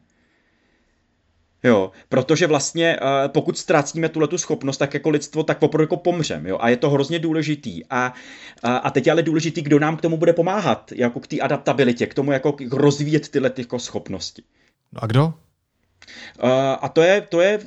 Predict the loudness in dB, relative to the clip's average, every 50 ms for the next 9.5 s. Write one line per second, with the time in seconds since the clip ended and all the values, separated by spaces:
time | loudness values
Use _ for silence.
0 | -12 -12 -6 -4 -2 -2 -2 -2 -2 -2 -2 -4 -6 -6 -6 -6 -4 -4 -6 -6
1 | -6 -4 -2 -2 0 0 -2 -4 -2 -2 -2 -2 -2 -2 -4 -6 -6 -6 -8 -8
2 | -10 -8 -4 -2 -2 0 0 -2 -4 -4 -2 -4 -6 -6 -4 -2 0 2 2 2
3 | 0 -2 -8 -20 -14 -6 -4 0 0 0 0 -2 -4 -6 -4 -4 -4 -4 -4 -4
4 | -2 0 0 0 -2 -4 -4 -4 -2 -2 0 0 -2 -2 -2 -2 0 2 2 0
5 | 0 0 -2 -4 -2 -2 -2 -4 -6 -6 -8 -10 -8 -8 -6 -4 -4 -4 -4 -4
6 | -6 -6 -4 -2 -2 -2 -4 -4 -6 -6 -4 -4 -2 0 0 0 0 0 0 0
7 | 0 0 0 0 0 -2 -2 -2 -2 -2 0 0 0 0 -2 -6 -18 -20 -20 -20
8 | -10 -4 -2 0 0 2 0 0 0 -2 -2 -2 -2 -2 -2 -2 0 0 0 0
9 | 0 0 0 2 0 0 -2 -2 -4